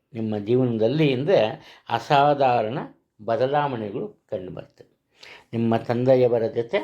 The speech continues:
ಅನಾವಶ್ಯಕವಾದಂತಹ ವಾದ ವಿವಾದಗಳಿದ್ದರೂ ಕೂಡ ನಿಮ್ಮ ತಾಯಿಯವರ ಮಧ್ಯಸ್ಥಿಕೆಯಿಂದ ಅದೆಲ್ಲ ಸರಿ ಹೋಗುತ್ತೆ, ಯಾವುದೇ ಒಂದು ತೊಂದರೆ ಇಲ್ಲ.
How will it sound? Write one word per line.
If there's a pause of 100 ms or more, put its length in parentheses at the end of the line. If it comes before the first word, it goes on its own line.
(800)
ಅನಾವಶ್ಯಕವಾದಂತಹ
ವಾದ
ವಿವಾದಗಳಿದ್ದರೂ
ಕೂಡ (600)
ನಿಮ್ಮ
ತಾಯಿಯವರ (220)
ಮಧ್ಯಸ್ಥಿಕೆಯಿಂದ (340)
ಅದೆಲ್ಲ (380)
ಸರಿ
ಹೋಗುತ್ತೆ, (280)
ಯಾವುದೇ
ಒಂದು
ತೊಂದರೆ
ಇಲ್ಲ.